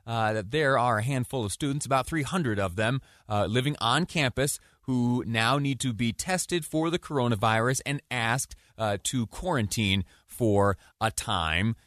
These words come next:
uh, because of what has been detected in the wastewater coming out of,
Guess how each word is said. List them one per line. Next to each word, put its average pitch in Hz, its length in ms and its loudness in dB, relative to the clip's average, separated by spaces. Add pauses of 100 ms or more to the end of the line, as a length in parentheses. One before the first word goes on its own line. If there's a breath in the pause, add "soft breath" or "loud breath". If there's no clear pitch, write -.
uh, 92 200 -6
because 120 520 -2
of 107 140 -2
what 117 180 0
has 110 120 -2
been 104 160 -2
detected 104 560 -2 (480 soft breath)
in 101 100 -2
the 82 80 -2
wastewater 85 680 2
coming 95 320 -4
out 92 360 -2
of, 82 340 -2